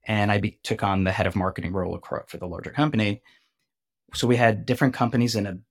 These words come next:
a broader product line coming together. So all of these things we're talking about have been really tested in the last six months, 'cause in January, we launched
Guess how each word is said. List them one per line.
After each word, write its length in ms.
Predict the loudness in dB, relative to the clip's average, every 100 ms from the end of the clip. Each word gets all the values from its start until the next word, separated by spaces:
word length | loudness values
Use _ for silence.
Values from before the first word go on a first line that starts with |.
| _ _ -6
a 140 | -4
broader 340 | 0 0 0 -2
product 380 | 0 2 2 -2
line 220 | -4 -4
coming 280 | -4 -4 -4
together. 420 | -2 -2 -2 -6
So 440 | -10 -2 0 0 -6 _ _ _ _ _ _ _ 0
all 180 | 4 6
of 120 | 4
these 180 | 2 2
things 240 | 2 2
we're 60 | 0
talking 320 | 2 2 2
about 140 | 0
have 80 | -2
been 120 | -2
really 240 | 0 0 -2
tested 420 | -4 -4 -4 -6
in 80 | -4
the 40 |
last 200 | -4 -4
six 180 | -6 -6
months, 180 | -6 -6
'cause 180 | -6 -4
in 140 | -2
January, 540 | 0 2 2 2 2 0
we 120 | -4
launched 540 | -4 -4 -4 -8 -12